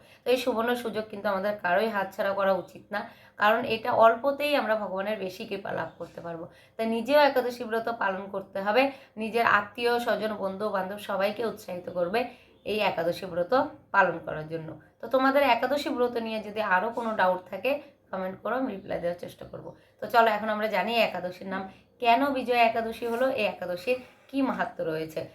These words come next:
তো সেটা আমি একাদশী মাহাত্ম্য গ্রন্থ থেকে পাঠ করব। তো তোমাদের কাছে এই গ্রন্থ যদি থাকে বের করে নাও, নাহলে আমি পাঠ করছি, তোমরা মন দিয়ে শ্রবণ করো, কারণ পাঠের যা শ্রবণ, এ, সরি,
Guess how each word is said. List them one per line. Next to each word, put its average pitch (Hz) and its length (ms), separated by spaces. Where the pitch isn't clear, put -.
তো - 60
সেটা 240 280
আমি 233 140
একাদশী 202 500
মাহাত্ম্য 202 480
গ্রন্থ 190 320
থেকে 202 200
পাঠ 180 260
করব। 202 360
তো - 60
তোমাদের 262 340
কাছে 254 200
এই 240 60
গ্রন্থ 214 260
যদি 208 280
থাকে 269 540
বের 220 140
করে 254 240
নাও, 349 220
নাহলে 214 260
আমি 208 180
পাঠ 214 280
করছি, 302 480
তোমরা 208 200
মন 190 220
দিয়ে 214 140
শ্রবণ 208 400
করো, 220 260
কারণ 226 320
পাঠের 220 440
যা 294 100
শ্রবণ, 247 540
এ, 220 260
সরি, 196 280